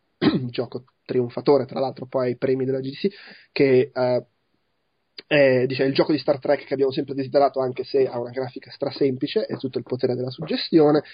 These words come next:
e insomma cose del genere, il tizio impiccato in System Shock due, il, il golf club di BioShock, eh, tutte cose costruite piano piano che poi quando le scopri sono una figata. Vabbè, un po' di grazie al cazzo anche qua?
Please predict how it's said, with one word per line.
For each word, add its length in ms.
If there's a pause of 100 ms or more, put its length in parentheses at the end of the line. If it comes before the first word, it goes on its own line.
(180)
e 80
insomma 260
cose 180
del 180
genere, 540
il 80
tizio 260
impiccato 400
in 80
System 300
Shock 240
due, 460
il, 300
il 80
golf 260
club 360
di 140
BioShock, 920 (420)
eh, 500
tutte 200
cose 240
costruite 440
piano 240
piano 320
che 140
poi 180
quando 320
le 80
scopri 380
sono 160
una 100
figata. 400
Vabbè, 240 (920)
un 120
po' 120
di 80
grazie 260
al 80
cazzo 240
anche 180
qua? 280